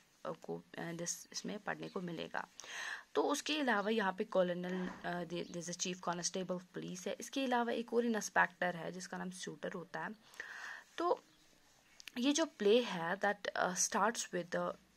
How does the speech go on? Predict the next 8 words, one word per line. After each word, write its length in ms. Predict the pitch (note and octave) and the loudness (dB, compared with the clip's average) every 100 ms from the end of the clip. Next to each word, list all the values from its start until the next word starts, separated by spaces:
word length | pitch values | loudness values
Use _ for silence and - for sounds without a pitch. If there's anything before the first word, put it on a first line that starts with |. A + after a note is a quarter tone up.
| - | -4
discussion 680 | G3 - F#3 - F3 G3 - - - - | -2 -2 0 0 -2 -8 -10 -12 -6 0
about 220 | G3+ G3 | 4 4
this 300 | F#3 F#3+ - | 2 -4 -4
mysterious 800 | F3+ F#3 - F#3 F#3 G#3+ - F3 | -2 0 -2 -2 0 0 0 -2
murder 280 | E3+ E3 E3+ | -4 -4 -2
of 160 | F3+ F3+ - - - | -2 -4 -16 -20 -14
नेले 320 | F#3 E3+ E3+ F#3 | -8 -4 0 0
साल्टर। 640 | - E3 D#3+ - F3+ | 0 -2 -2 -4 -6